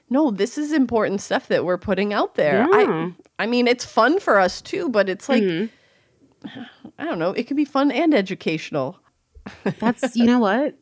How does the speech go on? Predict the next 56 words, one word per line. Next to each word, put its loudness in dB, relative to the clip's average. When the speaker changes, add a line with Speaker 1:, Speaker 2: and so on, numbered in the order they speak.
Speaker 2:
That's -4
an -2
excellent -8
motto. -8
And 2
I 2
definitely, -2
I -2
definitely -4
feel -4
that -4
way. -6
There's -4
been -2
so -2
many 0
people -2
that -4
we -6
cover, -2
and 0
I'm 2
just -2
like, 0
"All -8
right, 2
let 0
me 2
just -4
start -4
the -2
notes." 2
And -4
then 0
I'm, 0
like, -4
learning 0
stuff. -10
And -10
I -10
was -10
like, -20
"Man, -14
I -20
feel -14
so -10
smart. -10
This -6
feels 0
so -8
good." 0
Speaker 1:
<laughs> -2
Speaker 2:
Education 0
can 2
be 0
fun. 4